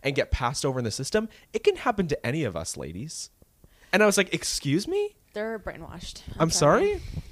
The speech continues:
Speaker 1: I'm sorry.
Speaker 2: Brainwashed.
Speaker 1: Let's do a podcast with Kanye West. K-, Kanye West?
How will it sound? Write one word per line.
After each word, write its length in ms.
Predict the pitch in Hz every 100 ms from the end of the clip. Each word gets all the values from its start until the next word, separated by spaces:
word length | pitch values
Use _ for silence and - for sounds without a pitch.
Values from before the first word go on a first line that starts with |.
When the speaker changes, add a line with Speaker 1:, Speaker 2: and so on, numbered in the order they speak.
| - 139
Speaker 1:
I'm 80 | -
sorry. 180 | 175 170
Speaker 2:
Brainwashed. 440 | 302 277 247 - -
Speaker 1:
Let's 200 | 196 -
do 120 | 285
a 60 | 247
podcast 580 | - 147 143 202 190
with 180 | 151 113 - _
Kanye 480 | - 147 175 180 180
West. 480 | 110 101 101 - - - -
K-, 100 | - - _ _ _ _
Kanye 340 | - 107 127
West? 580 | 95 90 339 - - -